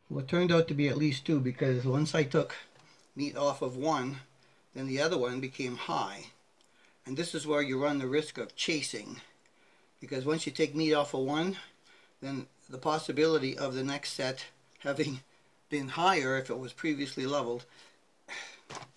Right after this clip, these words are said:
is a, a distinct possibility. Which is what happened here. So let's, uh, hope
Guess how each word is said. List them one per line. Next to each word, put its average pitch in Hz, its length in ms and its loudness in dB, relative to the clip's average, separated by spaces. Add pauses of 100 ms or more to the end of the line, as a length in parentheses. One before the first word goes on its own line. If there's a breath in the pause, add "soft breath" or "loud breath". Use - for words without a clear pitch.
(160)
is 139 240 -6 (200)
a, 135 200 -2
a 143 60 -6
distinct 170 420 0
possibility. 147 720 0 (960)
Which 123 180 -10
is 127 100 -8
what 131 140 -2
happened 131 320 -2
here. 127 280 -4
So - 240 -8
let's, 135 440 -4
uh, 147 180 2 (480)
hope 123 300 0